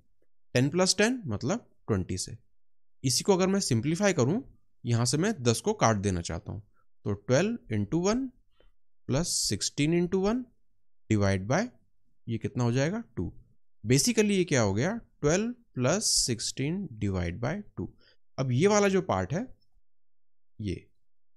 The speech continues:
ये आप देखें बिल्कुल नॉर्मल से एवरेज की तरह काम कर रहा है। बारह में सोलह जोड़ा और दो चीज़ें थी तो हमने उसे दो से डिवाइड कर दिया। वैसे ही यहाँ पर भी काम कर रहा था, तीस और चालीस, सत्तर लिखा और दो से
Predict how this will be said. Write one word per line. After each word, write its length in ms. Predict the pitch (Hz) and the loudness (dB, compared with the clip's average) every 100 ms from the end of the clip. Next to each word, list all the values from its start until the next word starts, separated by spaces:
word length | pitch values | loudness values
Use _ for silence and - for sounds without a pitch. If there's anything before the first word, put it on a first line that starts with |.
| - - | -16 -2
ये 100 | 143 | 0
आप 100 | 165 | 2
देखें 440 | 135 104 180 196 | 0 -2 -2 -2
बिल्कुल 240 | 165 175 190 | 0 2 2
नॉर्मल 580 | 143 127 131 147 165 - | 4 4 4 2 0 -2
से 140 | - 175 | -4 -2
एवरेज 340 | - 110 123 | 0 2 0
की 80 | 127 | -2
तरह 140 | 117 | -4
काम 240 | 113 98 95 | -4 -4 -4
कर 120 | 90 | -6
रहा 140 | 90 | -8
है। 80 | 85 - _ - - - | -10 -14 _ -20 -20 0
बारह 380 | 107 120 208 220 | 4 4 2 0
में 80 | 120 | -2
सोलह 320 | 120 117 147 | 0 2 4
जोड़ा 240 | 170 185 240 | 4 4 2
और 400 | - 131 175 160 | 0 2 2 2
दो 240 | 120 139 | 2 2
चीज़ें 320 | 143 160 180 | 2 4 4
थी 100 | 196 | 4
तो 100 | 214 | 2
हमने 220 | 160 170 | 2 2
उसे 220 | 185 147 202 | 2 0 0
दो 220 | 123 151 | 0 0
से 160 | 208 | 2
डिवाइड 420 | 247 123 113 92 - | 0 2 2 2 -2
कर 140 | 80 | -6
दिया। 220 | 82 85 - - _ | -6 -8 -10 -20 _
वैसे 240 | 117 120 - | 2 4 4
ही 60 | |
यहाँ 180 | 147 143 | 4 2
पर 140 | 170 185 | 2 2
भी 100 | 202 | 4
काम 200 | 196 196 | 2 2
कर 120 | 202 | 2
रहा 120 | 208 | 2
था, 160 | 220 247 - _ - _ _ _ - - | 0 -6 -14 _ -20 _ _ _ -20 -4
तीस 280 | 170 208 233 - | 0 2 0 0
और 140 | 135 135 | 0 4
चालीस, 580 | 139 127 226 254 - - _ | 4 6 4 0 -4 -12 _
सत्तर 360 | - 139 - 175 | -4 -4 2 2
लिखा 260 | 185 185 240 | 4 2 -2
और 500 | - - 120 208 - | -2 0 2 0 -4
दो 260 | 107 110 104 | -4 0 0
से 300 | - 233 | 0 -4